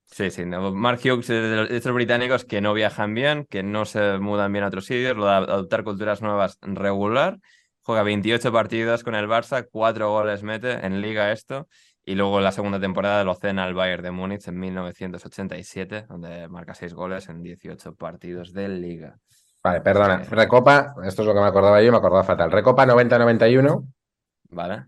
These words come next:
Speaker 2: Primera de las ligas de Cruyff, tercer año
Speaker 1: Bien.
Speaker 2: de Cruyff, primera de las ligas.
Speaker 1: Sí.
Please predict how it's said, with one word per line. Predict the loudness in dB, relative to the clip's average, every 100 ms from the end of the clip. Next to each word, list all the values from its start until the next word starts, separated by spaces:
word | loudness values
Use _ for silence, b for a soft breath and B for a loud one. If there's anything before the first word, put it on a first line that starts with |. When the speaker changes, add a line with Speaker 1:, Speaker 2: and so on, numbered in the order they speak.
| -16
Speaker 2:
Primera | 2 6 8
de | 8
las | 6 6
ligas | 4 4
de | 4
Cruyff, | 4 4 2 -4 -6
tercer | -2 0 4 4
año | 6
Speaker 1:
Bien. | 4
Speaker 2:
de | 4
Cruyff, | 0 -4
primera | 0 4 8
de | 8
las | 8 6
ligas. | 4 4 2 -4 -20 _ _ _ _
Speaker 1:
Sí. | _